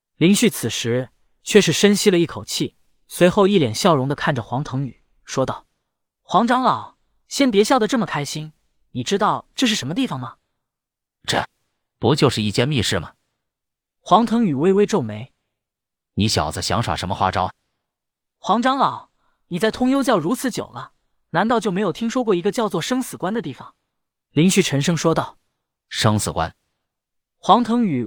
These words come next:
Speaker 1: 微微皱了皱眉，随后瞳孔一震，他惊恐地朝四周看去。随后，他深吸了一口气，说道：
Speaker 2: “林旭，用这种花招就想骗我？”“
Speaker 1: 你可以试试。”林旭指着石门。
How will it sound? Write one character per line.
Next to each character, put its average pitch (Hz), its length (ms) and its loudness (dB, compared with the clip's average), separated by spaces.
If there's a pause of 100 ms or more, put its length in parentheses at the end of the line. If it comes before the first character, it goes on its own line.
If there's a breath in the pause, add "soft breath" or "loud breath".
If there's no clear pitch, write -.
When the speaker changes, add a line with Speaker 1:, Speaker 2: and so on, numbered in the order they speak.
Speaker 1:
微 180 140 2
微 196 140 4
皱 202 160 0
了 143 80 0
皱 160 180 -2
眉， 113 360 -10 (240)
随 147 220 -2
后 151 340 -4 (280)
瞳 175 200 -2
孔 127 180 -6
一 117 80 -6
震， 147 220 -6 (360)
他 196 160 0
惊 240 200 -2
恐 139 120 -8
地 110 80 -6
朝 131 220 -6
四 175 180 -2
周 165 140 -2
看 120 220 -8
去。 - 220 -18 (580)
随 147 200 2
后， 147 440 0 (280)
他 - 140 0
深 196 180 4
吸 185 180 2
了 175 80 6
一 165 60 4
口 104 160 -8
气， - 300 -8 (220)
说 - 200 -2
道： - 240 -6 (800)
Speaker 2:
“林 113 200 4
旭， - 260 -2 (260)
用 110 200 4
这 113 140 4
种 92 120 0
花 110 220 2
招 113 320 2
就 104 140 0
想 76 180 -4
骗 90 180 -2
我？”“ 69 220 -10 (800)
Speaker 1:
你 135 140 -6
可 170 120 0
以 175 80 4
试 196 200 2
试。” - 240 -8 (640)
林 180 200 4
旭 202 160 2
指 120 140 -4
着 117 80 -8
石 - 200 -4
门。 113 240 -4